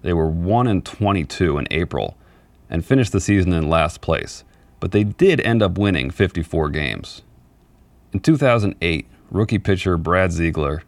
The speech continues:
didn't allow a run in his first thirty-nine big league innings. In nineteen fifty-two, Walt Dropo got a hit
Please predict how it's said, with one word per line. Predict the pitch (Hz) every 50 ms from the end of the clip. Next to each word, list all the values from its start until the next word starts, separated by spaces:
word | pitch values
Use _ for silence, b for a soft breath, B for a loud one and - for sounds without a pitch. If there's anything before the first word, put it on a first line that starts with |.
| _ _ -
didn't | - 120 117 117
allow | 110 98 92 90 90 90
a | 85
run | 80 82 82 78 69 67 69 65 - -
in | 80 78
his | 71 -
first | - - - 117 110 107 - - -
thirty-nine | - - - 101 98 101 98 90 87 87 85 85 80 78 78 69 60
big | - - 90 87 85 76
league | 78 78 78 73 65 69
innings. | 71 62 - 50 - - - - - - _ _ _ _ _ _ _ _ _ _ _ _ _ _ _ _ _
In | - 90 98
nineteen | 120 135 139 131 135 127
fifty-two, | 113 - 120 107 - 104 95 - - 98 90 57 50 - - -
Walt | - 85 95 101 82 76
Dropo | 90 - 82 90 92 85 - 78 69 73
got | 78 69 69
a | 71
hit | 76 80 95 82 69 -